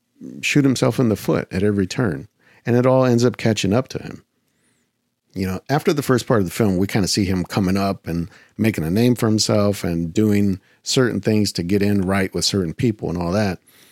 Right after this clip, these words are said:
When we get to the second part, you know, that's when he kinda, he hits up Rich Wifey and becomes a lord. He has a stepson. He has his own son with his wife. And all those things, uh,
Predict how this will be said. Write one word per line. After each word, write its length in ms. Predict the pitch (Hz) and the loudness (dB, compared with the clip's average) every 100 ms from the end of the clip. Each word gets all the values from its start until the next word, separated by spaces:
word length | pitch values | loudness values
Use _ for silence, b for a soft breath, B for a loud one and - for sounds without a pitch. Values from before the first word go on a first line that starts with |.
| b b _ _ _ _ _ | b b _ _ _ _ _
When 100 | 151 | -2
we 80 | 180 | 0
get 120 | 156 | 2
to 80 | - | 2
the 80 | 95 | 2
second 320 | 208 175 110 | 2 2 0
part, 280 | 107 104 101 | 2 2 2
you 80 | 117 | 0
know, 80 | 104 | 0
that's 180 | 107 | 0
when 120 | 113 104 | 0 2
he 240 | 101 98 | 2 0
kinda, 440 | - 104 92 87 - _ _ _ _ | 0 0 0 -2 -6 _ _ _ _
he 180 | 101 | -4
hits 240 | 98 117 - | 0 0 2
up 200 | 110 92 | 2 2
Rich 280 | 95 104 - | 0 0 2
Wifey 640 | 123 139 - 95 95 95 _ _ _ _ _ _ _ - | 2 4 2 0 0 -4 _ _ _ _ _ _ _ -8
and 380 | 95 92 90 90 | -4 -2 0 -2
becomes 440 | 95 - 104 98 | -2 0 0 0
a 60 | 85 | 0
lord. 640 | 98 127 135 131 123 107 - | 2 4 4 4 2 -2 -6
He 140 | - | -4
has 240 | 90 85 76 | -2 -2 -4
a 80 | 65 | -6
stepson. 720 | - 131 - 127 117 113 104 | -2 -2 0 0 2 2 0
He 220 | 95 90 | -2 -2
has 220 | 92 90 | -2 -4
his 180 | 76 80 | -2 0
own 260 | 127 175 143 | 2 4 2
son 400 | 104 92 95 92 | 0 0 0 -2
with 160 | 87 | -2
his 160 | 90 80 | -4 -4
wife. 400 | 78 87 95 - b b b b b b - | -2 -2 -4 -8 b b b b b b -6
And 540 | 92 95 95 95 90 - _ _ _ _ - | -2 0 0 -2 -4 -12 _ _ _ _ 0
all 180 | 127 | 2
those 280 | 139 131 120 | 4 4 4
things, 560 | 135 123 123 120 104 - | 2 2 4 2 0 -6
uh, 300 | 73 104 | -6 -6